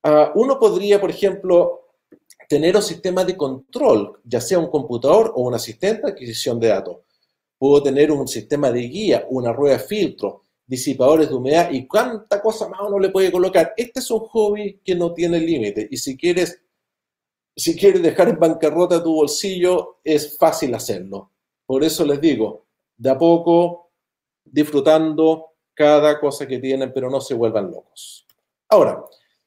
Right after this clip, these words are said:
sí, yo considero que un equipo que es importante tener es un computador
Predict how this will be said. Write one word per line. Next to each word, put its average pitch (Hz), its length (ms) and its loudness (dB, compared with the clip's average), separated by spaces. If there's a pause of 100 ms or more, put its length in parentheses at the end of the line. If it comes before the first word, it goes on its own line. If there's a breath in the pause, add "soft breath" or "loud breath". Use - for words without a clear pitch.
(160)
sí, 294 580 -4
yo 233 160 -4
considero 220 540 -2
que 208 80 -2
un 185 80 -4
equipo 196 320 -6
que 190 100 -8
es 175 80 -6
importante 175 760 -4
tener 185 540 -4
es 185 200 0
un 202 160 0
computador 202 960 0